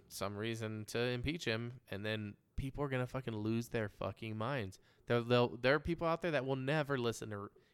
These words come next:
anything that has to, you know, has anything, excuse me, bad to do with Trump.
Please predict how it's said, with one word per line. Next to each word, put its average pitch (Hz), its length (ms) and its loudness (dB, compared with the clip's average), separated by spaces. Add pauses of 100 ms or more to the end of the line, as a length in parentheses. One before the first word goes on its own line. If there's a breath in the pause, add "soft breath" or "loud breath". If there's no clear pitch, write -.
anything 123 460 0 (400 soft breath)
that 104 120 -2
has 110 240 0
to, 98 180 -4 (680)
you 139 140 -4
know, 98 240 -6
has 110 340 -8
anything, 113 400 -10 (800)
excuse 117 240 -4
me, 98 180 -4
bad 110 220 2
to 113 80 -6
do 104 160 -4
with 92 160 -8
Trump. 104 260 -14